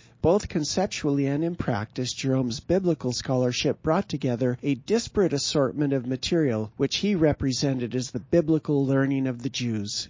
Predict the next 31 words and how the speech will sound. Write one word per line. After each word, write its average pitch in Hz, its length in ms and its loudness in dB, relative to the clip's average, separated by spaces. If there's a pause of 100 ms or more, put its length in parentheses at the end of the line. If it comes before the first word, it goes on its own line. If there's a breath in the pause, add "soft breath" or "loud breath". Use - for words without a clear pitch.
(140)
end 123 260 -2
quote. - 440 -2 (480 soft breath)
Jerome's 247 400 4
teachers 160 480 -2
were 139 100 -2
deeply 180 460 2
indoctrinated 127 920 0
in 135 120 0
the 135 100 2
rabbinic 156 540 0
interpretation 151 960 0
of 127 160 -2
the 127 80 -2
biblical 131 500 -2
text, - 580 -2
and 143 180 0
this 208 240 0
resulted 151 520 2
in 135 200 0
Jerome 135 560 2
being 131 260 -2
heavily 165 500 2
influenced 120 680 -2
by 139 160 4
this 180 260 2
interpretation 147 1000 0
while 139 240 -2
creating 131 560 0
the 131 60 0
Latin 127 440 -2
Vulgate. 139 580 0